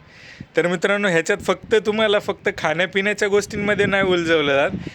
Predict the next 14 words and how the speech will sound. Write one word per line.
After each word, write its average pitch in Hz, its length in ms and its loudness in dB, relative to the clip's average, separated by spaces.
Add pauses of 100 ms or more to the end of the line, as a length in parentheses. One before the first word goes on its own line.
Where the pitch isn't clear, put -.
(140)
ह्यांना 170 420 0
बाकीच्या 180 560 -4
बिझनेसेसकडे 196 800 -2
पण 196 220 -4
फोकस 143 360 -4
करायचा 113 380 -2
आहे. 113 80 0
आता 131 160 -4
तुम्ही 160 240 -4
म्हणाल, 156 260 0
"हे 143 120 0
काय?" 147 360 0 (720)
तर, 151 160 4
अ, 165 460 2